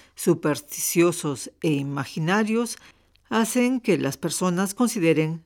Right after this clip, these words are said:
los objetos que no tienen propiedades o efectos sobre ellos como la fuente de su cercanía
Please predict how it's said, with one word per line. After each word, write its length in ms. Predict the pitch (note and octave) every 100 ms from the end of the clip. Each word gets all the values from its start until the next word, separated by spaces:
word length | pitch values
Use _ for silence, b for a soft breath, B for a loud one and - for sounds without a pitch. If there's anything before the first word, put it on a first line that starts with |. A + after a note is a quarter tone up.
| -
los 240 | D3+ D3+
objetos 640 | C#3 - F#3+ F3+ F3+ E3
que 140 | - D3
no 180 | C#3+
tienen 260 | D#3 E3 D#3+
propiedades 680 | D#3+ D3 C#3+ D#3+ F3 D#3 -
o 80 | C3+
efectos 460 | - F#3 F#3 C#3+
sobre 300 | - C#3 C#3+
ellos 320 | E3+ D#3 D#3+ D#3+
como 300 | D3 B2 B2+
la 140 | A#2
fuente 560 | - D#3 C#3+ - D3+ D3
de 200 | B2+ A2
su 260 | - A2+
cercanía 1000 | - - G3+ G3 A3 E3 D#3 D#3 D#3+ F3